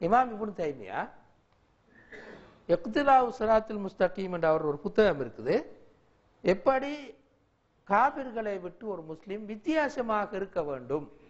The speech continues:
என்றதை விளங்கப்படுத்துற புத்தகம். அந்த புத்தகத்துல சொல்லுவாரு, எல்லாமே சொல்லிட்டு கடைசியா சொல்லும்போது சொல்லுவாரு, ஆனால் சிறுபான்மையாக வாழுகின்ற முஸ்லிம்கள்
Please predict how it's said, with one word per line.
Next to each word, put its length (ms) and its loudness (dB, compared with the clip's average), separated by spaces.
என்றதை 240 4
விளங்கப்படுத்துற 600 2
புத்தகம். 400 -10
அந்த 260 2
புத்தகத்துல 560 2
சொல்லுவாரு, 560 -2
எல்லாமே 420 2
சொல்லிட்டு 460 -6
கடைசியா 420 0
சொல்லும்போது 420 -10
சொல்லுவாரு, 440 -12
ஆனால் 420 -4
சிறுபான்மையாக 960 2
வாழுகின்ற 580 0
முஸ்லிம்கள் 640 -10